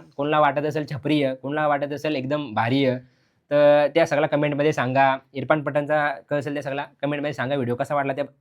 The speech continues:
सांगा. तर बाकी ज्या आपल्या कहाण्या आहेत युवराज सिंगच्या ना गांगुली किंगमेकर दादाच्या, ते मी डिस्क्रिप्शनमध्ये टाकतो, बघा व्हिडिओला, जास्तीत जास्त लाईक, शेअर, कमेंट करा. बाकी आवरा सांगेन जय क्रिकेट नवीन व्हिडिओ घेऊन लवकर येतो. परवा आपल्यापासून मॅचेस चालू होतील, जमला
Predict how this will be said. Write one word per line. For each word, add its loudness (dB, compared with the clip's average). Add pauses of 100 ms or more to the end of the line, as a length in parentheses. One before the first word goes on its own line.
सांगा. 0 (360)
तर -8
बाकी 6
ज्या 8
आपल्या 4
कहाण्या 6
आहेत 8 (380)
युवराज 2
सिंगच्या -2
ना -2
गांगुली 0
किंगमेकर -2
दादाच्या, 0 (300)
ते -8
मी -6
डिस्क्रिप्शनमध्ये -6
टाकतो, -4
बघा 0
व्हिडिओला, -2
जास्तीत -4
जास्त -6
लाईक, 0
शेअर, -4
कमेंट -2
करा. 4 (360)
बाकी 2
आवरा 8
सांगेन 0
जय 6
क्रिकेट 4
नवीन 4
व्हिडिओ 6
घेऊन 4
लवकर 8
येतो. 6
परवा 8
आपल्यापासून 2
मॅचेस -2
चालू 4
होतील, 0 (600)
जमला 6